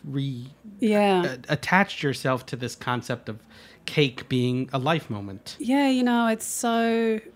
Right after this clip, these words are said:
Speaker 2: it's so true. Like, I'd, I'd actually had the idea for the book for years, and then my father, um, unexpectedly died, and I, you know, I got that call that you never wanna get on the other side of the world, and I, like, deliriously hopped on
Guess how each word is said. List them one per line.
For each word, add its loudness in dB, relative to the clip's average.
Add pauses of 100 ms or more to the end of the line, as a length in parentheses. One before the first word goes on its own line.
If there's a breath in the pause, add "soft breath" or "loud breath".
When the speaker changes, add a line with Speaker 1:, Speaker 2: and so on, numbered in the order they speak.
Speaker 2:
it's 0
so 2
true. 2
Like, -2
I'd, 0
I'd 0
actually 0
had -4
the -2
idea 0
for -6
the -4
book -8
for -6
years, 2
and 2
then 2 (460 loud breath)
my 6
father, 4
um, 0 (140)
unexpectedly 0
died, 0
and -2
I, -2
you 0
know, 6
I 2
got 0
that -4
call 4
that -2
you 2
never 4
wanna 0
get 4
on 2
the 2
other -2
side 0
of -2
the -2
world, 2
and -2
I, -2
like, -4
deliriously 0
hopped -2
on 2